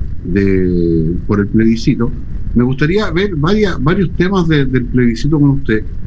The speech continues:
entre ellos porque esto que se está desconfinando a algunas comunas y seguramente va a producir,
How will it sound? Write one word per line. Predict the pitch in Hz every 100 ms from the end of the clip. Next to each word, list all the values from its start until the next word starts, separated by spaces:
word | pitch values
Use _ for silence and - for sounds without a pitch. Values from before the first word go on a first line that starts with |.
| - -
entre | 127 120 127 143
ellos | 160 180 180
porque | 143 143 - 160 160 156 - - 120 - -
esto | 147 147 - 180
que | 147 147 147 139 139
se | -
está | - 151 165
desconfinando | 147 - 143 139 113 131 147 151 147 147 139 139 -
a | 107
algunas | 107 110 131 135
comunas | - 113 123 135 135 139 143 - - - -
y | 107 104
seguramente | 104 113 117 135 127 135 139 - 131
va | 110 123 131
a | 127
producir, | 113 107 98 - 127 127